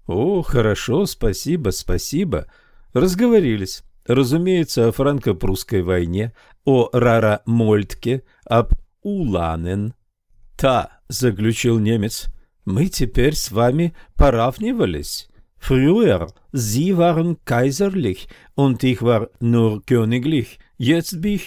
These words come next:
ich auch kaiserlich. Ja, ich bin auch kaiserlich». «Раньше вы были подданные императора, а я только королевским подданным. Теперь я тоже подданный императора, да,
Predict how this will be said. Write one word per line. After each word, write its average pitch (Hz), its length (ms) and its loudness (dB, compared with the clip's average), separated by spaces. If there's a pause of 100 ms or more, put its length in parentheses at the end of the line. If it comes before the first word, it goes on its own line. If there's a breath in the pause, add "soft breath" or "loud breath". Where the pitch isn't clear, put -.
(280 soft breath)
ich 190 300 -4
auch 180 360 2
kaiserlich. 101 880 -2 (240 soft breath)
Ja, 131 500 -2 (240 soft breath)
ich 117 320 0
bin 113 240 2
auch 190 440 -2
kaiserlich». 92 880 -4 (400)
«Раньше 127 520 0
вы 107 140 0
были 104 240 -2
подданные 98 640 -2
императора, 104 720 -2
а 120 40 0
я 95 140 0
только 104 320 -6
королевским 101 800 -4
подданным. 160 520 -6 (320 soft breath)
Теперь 107 400 -2
я 95 160 -2
тоже 202 420 0
подданный 110 600 0
императора, 92 640 -2
да, 104 420 -4